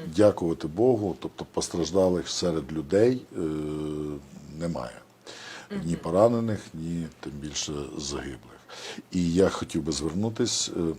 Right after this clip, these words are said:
Speaker 1: не нехтувати, е, власним життям і здоров'ям.
Speaker 2: Мгм.
Speaker 1: Для цього з міського бюджету було виділені кошти, і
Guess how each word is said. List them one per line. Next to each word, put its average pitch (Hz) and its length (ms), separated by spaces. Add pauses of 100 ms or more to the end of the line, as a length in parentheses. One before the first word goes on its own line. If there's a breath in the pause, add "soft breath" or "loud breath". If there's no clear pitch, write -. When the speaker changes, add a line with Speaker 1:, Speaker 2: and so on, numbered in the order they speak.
Speaker 1:
не 82 220
нехтувати, 101 760
е, 104 240 (400)
власним 80 540
життям 71 380
і 69 40
здоров'ям. - 360 (540 loud breath)
Speaker 2:
Мгм. 190 300
Speaker 1:
Для 90 160
цього 120 440
з 82 80
міського 95 400
бюджету 85 560
було 78 240
виділені 71 640
кошти, 98 420 (140)
і 76 260